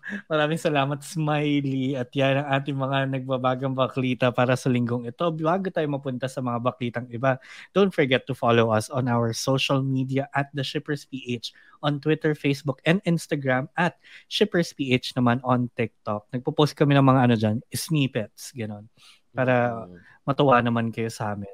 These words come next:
Speaker 1: Charot. Para meron kaming presence on TikTok. Siyempre,
Speaker 2: True.
Speaker 1: ayun, ano, kung, kung gusto nyo rin kami i-follow sa aming mga socials, ayan, nasa screen ninyo right now. So,
Speaker 2: Ay, oh,
Speaker 1: kung
Speaker 2: yun pala
Speaker 1: nanonood at
Speaker 2: yun.
Speaker 1: nakikinig,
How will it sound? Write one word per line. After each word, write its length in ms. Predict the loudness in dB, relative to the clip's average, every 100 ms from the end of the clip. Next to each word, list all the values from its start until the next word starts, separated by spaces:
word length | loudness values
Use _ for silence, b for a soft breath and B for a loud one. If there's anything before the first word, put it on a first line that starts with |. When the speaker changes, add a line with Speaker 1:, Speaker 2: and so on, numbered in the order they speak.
| -18
Speaker 1:
Charot. 400 | -12 -8 -8 -8 -4
Para 200 | 0 0
meron 240 | 0 0
kaming 240 | -2 -2 0
presence 480 | 0 0 0 -4
on 240 | -4 -4 -4
TikTok. 560 | -6 -8 _ -6 -6 -8 b b b
Siyempre, 360 | 2 4 4 4
Speaker 2:
True. 80 |
Speaker 1:
ayun, 240 | 4 2 0 -6 -20 b
ano, 240 | -2 -2 -2 -6 _ _
kung, 280 | -4 -4 -6
kung 180 | -6 -2
gusto 200 | -2 0
nyo 160 | 2 2
rin 80 |
kami 240 | 4 2 4
i-follow 400 | 4 4 4 0
sa 240 | -2 -2
aming 160 | -2 -2
mga 160 | -2
socials, 640 | -2 -2 -2 -2 -2 -2 -6
ayan, 300 | -4 -4 -2
nasa 240 | -4 -4
screen 480 | -8 -8 -6 -2 0
ninyo 300 | 0 -2 -2
right 240 | -2 -4 -6 -8
now. 320 | -10 -10 -14
So, 320 | -14 -14 -12
Speaker 2:
Ay, 240 | -8 -6 -4
oh, 220 | -2 0
Speaker 1:
kung 80 | 2
Speaker 2:
yun 80 |
pala 80 | 2
Speaker 1:
nanonood 240 | 0 0 0
at 80 |
Speaker 2:
yun. 100 | -2
Speaker 1:
nakikinig, 580 | -2 -2 -4 -8 -14 -14